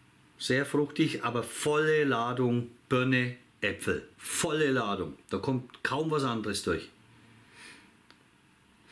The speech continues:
Bisschen parfümiert, meines Erachtens. Heu,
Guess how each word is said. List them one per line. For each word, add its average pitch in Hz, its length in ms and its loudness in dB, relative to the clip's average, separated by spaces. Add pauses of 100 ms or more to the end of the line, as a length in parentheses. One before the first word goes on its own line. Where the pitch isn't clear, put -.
(220)
Bisschen 120 280 2
parfümiert, 110 720 0
meines 87 340 -2
Erachtens. 82 600 -6 (920)
Heu, 151 320 2